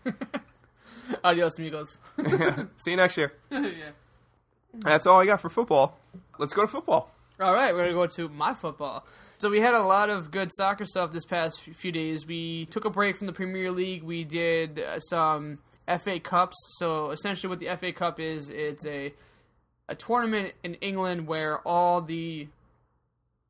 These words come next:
Speaker 1: all the football, soccer teams in England can compete for one trophy. So, uh,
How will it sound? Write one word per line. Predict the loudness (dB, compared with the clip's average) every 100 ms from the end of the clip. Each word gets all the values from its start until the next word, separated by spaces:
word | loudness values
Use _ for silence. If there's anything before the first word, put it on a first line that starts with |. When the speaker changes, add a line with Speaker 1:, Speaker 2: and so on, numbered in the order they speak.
| -6
Speaker 1:
all | -2 2 2
the | 0 -4 -4
football, | -4 -2 0 0
soccer | 0 -2 -2
teams | -8 -6 -6 -8
in | -10 -10
England | -8 -4 -4 -6 -10 -18 _ -8
can | -6
compete | -6 -8 -6 -8
for | -6 -4 -4
one | -4 -8 -6
trophy. | -4 -4 -4 -12
So, | -8 -6 -6 -8 -16 _ _ _ _ _ -20 _ _ _ _ -4
uh, | -2